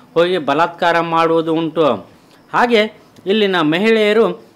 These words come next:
ಯಾವುದೇ ಹುಡುಗನ ಜೊತೆ ಅನೈತಿಕ ಸಂಬಂಧ ಇಟ್ಟುಕೊಳ್ಳಬಹುದು. ಇಲ್ಲಿನ ಮನೆ ಮತ್ತು ಆಸ್ತಿ ಎಲ್ಲ ಹೆಂಗಸರ ಹೆಸರಿನಲ್ಲಿಯೇ ಇರುತ್ತೆ.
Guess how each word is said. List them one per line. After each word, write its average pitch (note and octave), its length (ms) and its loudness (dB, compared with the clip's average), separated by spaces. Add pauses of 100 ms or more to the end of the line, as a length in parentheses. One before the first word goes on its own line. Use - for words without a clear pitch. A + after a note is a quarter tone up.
(140)
ಯಾವುದೇ F#3 480 0
ಹುಡುಗನ F3 400 -2
ಜೊತೆ D#3 280 -4
ಅನೈತಿಕ E3 540 -4
ಸಂಬಂಧ D#3+ 460 -2
ಇಟ್ಟುಕೊಳ್ಳಬಹುದು. D#3+ 1400 -2 (500)
ಇಲ್ಲಿನ A3+ 360 2
ಮನೆ F#3 320 0
ಮತ್ತು A3+ 320 -4
ಆಸ್ತಿ G3 600 -4 (360)
ಎಲ್ಲ F#3+ 260 0
ಹೆಂಗಸರ F3+ 560 -2
ಹೆಸರಿನಲ್ಲಿಯೇ E3+ 840 -2
ಇರುತ್ತೆ. D3 800 -2